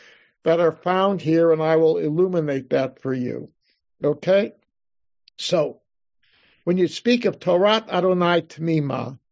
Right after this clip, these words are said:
right? Tamim, the, the, mean, the Torah of Adonai is Tamim. Tamim can mean perfect,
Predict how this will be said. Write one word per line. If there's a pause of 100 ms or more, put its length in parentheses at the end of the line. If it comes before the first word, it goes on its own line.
(720)
right?
Tamim, (220)
the,
the,
mean,
the
Torah (140)
of
Adonai (400)
is
Tamim. (760)
Tamim
can
mean
perfect,